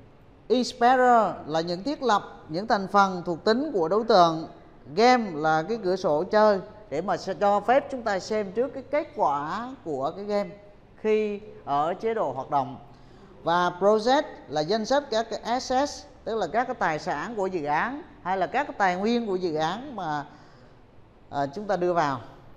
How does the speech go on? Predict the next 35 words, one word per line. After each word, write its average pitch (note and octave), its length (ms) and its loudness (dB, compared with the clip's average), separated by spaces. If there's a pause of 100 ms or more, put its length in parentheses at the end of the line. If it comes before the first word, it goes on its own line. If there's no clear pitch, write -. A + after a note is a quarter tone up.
(340)
và C3+ 160 -4
sử C3 120 -8
dụng D3 320 -4
ở B2 80 -12
trong D3+ 200 -6
cái D#3 120 -8
dự B2 100 -10
án C#3 180 -6
của C#3+ 60 -12
chúng A#2+ 80 -12
ta. C3+ 200 -2 (1800)
Và F3+ 120 4
tiếp D4+ 220 -2
theo, B3+ 540 4 (260)
khái C4+ 140 0
niệm F#3 340 0
project. A3 420 2 (680)
Project B3+ 440 4 (140)
là F3 300 0
nơi B3+ 380 4
mà E3 220 -4
chúng B3+ 200 -8
ta B3 120 0
có B3 140 -2
thể F3 200 -4
truy B3+ 140 -4
cập G3+ 320 0
và E3+ 100 -2
quản D#3+ 300 -2
lý C#4+ 160 -4
các D4+ 260 -4
tài F#3 200 0
nguyên, G#3+ 440 -2 (240)
các D4 220 0
assets C#4+ 600 -2